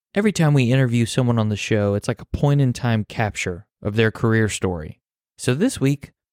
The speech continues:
we get to catch up and see what's changed since we last left former guest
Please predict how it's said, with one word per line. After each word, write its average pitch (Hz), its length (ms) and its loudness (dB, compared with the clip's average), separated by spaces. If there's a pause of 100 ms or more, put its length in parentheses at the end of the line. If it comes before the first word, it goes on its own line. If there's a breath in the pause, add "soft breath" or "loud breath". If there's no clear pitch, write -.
(120)
we 127 140 -4
get 160 140 0
to 156 60 0
catch 180 340 0
up 131 180 2
and 120 120 0
see 185 240 0
what's 202 280 0
changed 110 680 -2
since 131 300 -4
we 139 80 2
last 120 400 0
left 107 400 -2
former 139 420 0
guest 113 500 -2